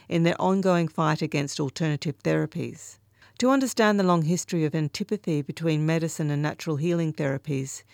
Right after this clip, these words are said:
it is instructive to see how a powerful body like the American A M A mobilised against the profession of chiropractic. In nineteen sixty-two, the A M A's Iowa Medical Society developed a document known as the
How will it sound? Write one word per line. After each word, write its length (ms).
it 140
is 160
instructive 560
to 100
see 320
how 240
a 60
powerful 480
body 340
like 240
the 140
American 500
A 40
M 260
A 340
mobilised 760
against 360
the 80
profession 520
of 140
chiropractic. 1040
In 140
nineteen 400
sixty-two, 920
the 160
A 200
M 120
A's 280
Iowa 500
Medical 460
Society 600
developed 460
a 60
document 520
known 240
as 140
the 180